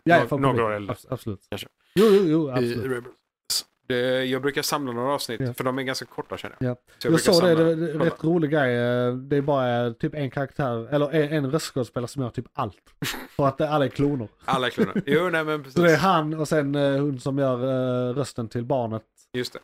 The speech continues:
Speaker 1: Sen typ lite sidokaraktär varje avsnitt.
Speaker 2: Ja, det är någon droid med någon
Speaker 1: Ja,
Speaker 2: gång,
Speaker 1: någon
Speaker 2: så.
Speaker 1: droid och någon, eh, hundsniglen,
Speaker 2: <laughs> Ja,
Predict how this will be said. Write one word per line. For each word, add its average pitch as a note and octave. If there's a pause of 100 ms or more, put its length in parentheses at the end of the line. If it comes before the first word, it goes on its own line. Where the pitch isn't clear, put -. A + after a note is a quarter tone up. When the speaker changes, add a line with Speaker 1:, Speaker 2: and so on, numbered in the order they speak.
(100)
Speaker 1:
Sen C3
typ -
lite D3
sidokaraktär B2
varje A#2+
avsnitt. G#2+
Speaker 2:
Ja, A#2+
det A#2+
är A#2+
någon A#2+
droid A2+
med A2
någon G#2+
Speaker 1:
Ja, D3+
Speaker 2:
gång, D3
Speaker 1:
någon C#3+
Speaker 2:
så. C#3
Speaker 1:
droid C#3+
och C3+
någon, C3
eh, B2+
hundsniglen, B2
Speaker 2:
<laughs> G#2
Ja, B2